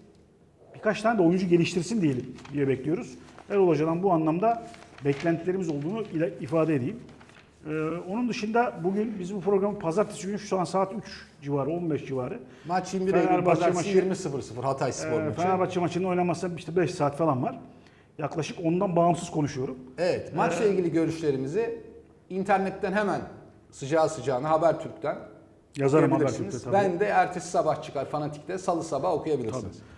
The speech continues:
Speaker 1: Şimdi şöyle, çok teşekkür ederim.
Speaker 2: Ya ne demek kral?
Speaker 1: Şimdi Fenerbahçe'nin birinci maçıyla ilgili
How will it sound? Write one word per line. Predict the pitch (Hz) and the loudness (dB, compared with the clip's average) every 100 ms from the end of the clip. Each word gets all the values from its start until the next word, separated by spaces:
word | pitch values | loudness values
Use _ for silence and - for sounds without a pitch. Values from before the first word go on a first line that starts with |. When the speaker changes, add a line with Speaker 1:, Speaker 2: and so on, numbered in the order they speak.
| - | -20
Speaker 1:
Şimdi | - 180 214 | -12 -8 -8
şöyle, | 196 196 262 - - - - - - _ _ | -2 0 0 -2 -4 -10 -20 -20 -20 _ _
çok | 139 | -14
teşekkür | 123 101 101 104 | -12 -12 -12 -12
ederim. | 95 92 - | -14 -14 -8
Speaker 2:
Ya | |
ne | 139 139 | -6 -4
demek | 170 143 - | -2 -4 -4
kral? | 139 139 - - | -4 -4 -8 -14
Speaker 1:
Şimdi | - 180 208 214 208 - - - - | -8 -4 0 -2 -2 -12 -18 -16 -8
Fenerbahçe'nin | 175 233 202 175 190 233 262 - - - - | -4 -2 -2 -2 0 0 -4 -10 -18 -20 -10
birinci | 123 165 208 | -2 0 0
maçıyla | 240 202 220 220 | 0 -2 0 2
ilgili | 170 131 131 - | 4 2 -2 -4